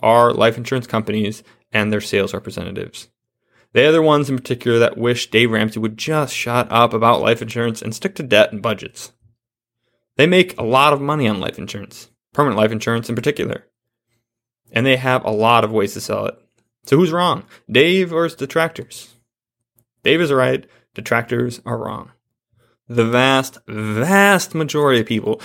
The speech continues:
do not need permanent life insurance. There are a dozen better strategies. Stay tuned for the full episode. It's an important topic, and a lot of people have permanent life insurance policies.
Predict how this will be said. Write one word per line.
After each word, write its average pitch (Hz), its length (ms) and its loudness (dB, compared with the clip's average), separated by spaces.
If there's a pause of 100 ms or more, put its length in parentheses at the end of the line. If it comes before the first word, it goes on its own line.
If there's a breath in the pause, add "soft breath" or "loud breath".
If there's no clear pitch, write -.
(240 loud breath)
do 160 100 -2
not 180 560 2
need 107 220 -2
permanent 110 320 -2
life - 180 -4
insurance. - 560 -12 (720)
There 156 160 6
are 160 40 6
a 147 40 0
dozen 135 560 4
better 110 200 4
strategies. - 720 -10 (340)
Stay 156 180 2
tuned 156 320 -4
for - 60 -10
the 110 80 -6
full 131 260 2
episode. 110 500 -4
It's - 100 -12
an 165 60 0
important 170 280 2
topic, 139 360 -2
and 135 80 -4
a 139 60 -2
lot 165 400 2
of - 100 -4
people 120 260 -2
have 117 220 0
permanent 110 280 -2
life 107 160 -2
insurance 101 300 -10
policies. 110 560 -6